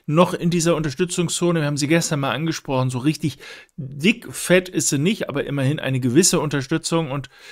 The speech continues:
scheinbar haben Marktteilnehmer gesagt, "Oh Gott, wenn wir da mal was liegen haben, dann nehmen wir das wahr." Das ist gar nicht so außergewöhnlich, denn die letzte Zeit hatten wir das häufig, dass wir mal einfach mal schnell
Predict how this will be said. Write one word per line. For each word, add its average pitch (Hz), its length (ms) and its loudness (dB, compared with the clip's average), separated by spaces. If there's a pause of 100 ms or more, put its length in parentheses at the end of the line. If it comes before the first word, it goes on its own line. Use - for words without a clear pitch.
(120)
scheinbar 139 360 -2
haben 131 140 -2
Marktteilnehmer 131 600 -2
gesagt, 127 320 -2
"Oh 127 60 -2
Gott, 139 240 -4
wenn 135 120 -2
wir 135 80 -4
da 135 100 -2
mal 131 160 0
was 127 180 -2
liegen 147 280 -4
haben, 131 280 0 (340)
dann 127 160 -2
nehmen 131 260 0
wir 131 60 0
das 135 320 0
wahr." 120 240 0
Das - 180 2
ist 196 140 0
gar 196 160 4
nicht 190 100 2
so 185 140 4
außergewöhnlich, 175 760 2
denn 175 140 4
die 160 60 6
letzte 156 280 0
Zeit 147 300 0
hatten 147 160 -2
wir 139 60 0
das 131 200 -2
häufig, 175 460 8 (480)
dass 151 260 0
wir 156 60 0
mal 143 140 0
einfach 147 300 0
mal 135 140 0
schnell 151 500 0